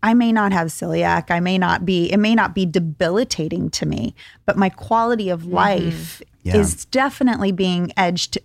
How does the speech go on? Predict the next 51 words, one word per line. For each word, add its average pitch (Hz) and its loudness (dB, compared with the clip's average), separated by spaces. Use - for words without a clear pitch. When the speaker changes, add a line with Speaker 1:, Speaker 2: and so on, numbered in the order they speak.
Speaker 1:
you 202 4
know, 175 0
like, 175 -2
<laughs> - 0
out 202 2
a 196 0
Speaker 2:
Yeah. - 0
Speaker 1:
little 196 2
bit, 170 -2
you 190 0
know? - 4
Speaker 3:
Yeah. 110 4
Speaker 1:
And 208 2
so 226 0
when 226 2
you, 214 2
when 202 0
I 202 2
removed 208 0
all 196 2
the 180 0
inflammatory 190 0
foods, 180 -2
I 196 4
realized, 214 0
wow, 208 0
I 220 0
was 247 0
actually 175 -4
suffering. 165 -4
I 208 2
was 240 2
Speaker 3:
Yeah. - 0
Speaker 1:
just 185 -2
dealing 202 2
with 185 -2
symptoms 180 -2
all 170 0
the 170 0
time 165 -2
that 170 0
I 175 0
had 175 0
no 175 2
idea, 175 0
that 165 -2
I 175 0
just 175 -2
became 180 -2
so 170 -4
normal. 165 2